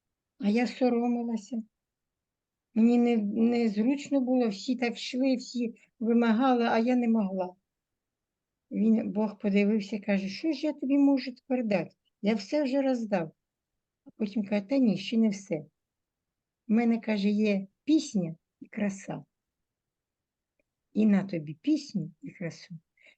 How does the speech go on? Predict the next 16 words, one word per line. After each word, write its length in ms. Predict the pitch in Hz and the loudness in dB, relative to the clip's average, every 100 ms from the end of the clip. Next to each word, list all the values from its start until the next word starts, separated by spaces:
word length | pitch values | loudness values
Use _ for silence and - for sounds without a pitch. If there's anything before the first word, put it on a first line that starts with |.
| _ | _
І 100 | 208 | 0
дійсно, 540 | 190 208 190 190 175 - | 4 4 4 0 -6 -2
подумайте 640 | 202 208 359 285 226 208 | 0 4 4 4 2 -2
тільки, 480 | - 196 170 - 160 - _ _ | -6 -6 -8 -10 -12 -14 _ _
у 60 | 208 | 0
нас 280 | 269 302 285 | 2 2 0
на 120 | 240 | -2
Україні, 680 | 233 240 262 320 269 165 160 _ _ _ _ _ _ _ _ _ _ _ - | -2 2 2 4 2 0 -4 _ _ _ _ _ _ _ _ _ _ _ 4
мені 220 | 226 247 | 6 8
здається, 600 | 196 233 226 196 208 196 - _ | 6 4 4 2 -4 -6 -16 _
ні 120 | 233 | 0
в 40 | 240 | 4
якого 380 | 233 202 196 190 | 2 2 0 2
народу 420 | 185 262 226 196 | 2 0 -2 -4
такого 420 | 196 190 202 208 | -6 -4 0 2
немає. 480 | 190 175 151 151 | 2 0 -6 -10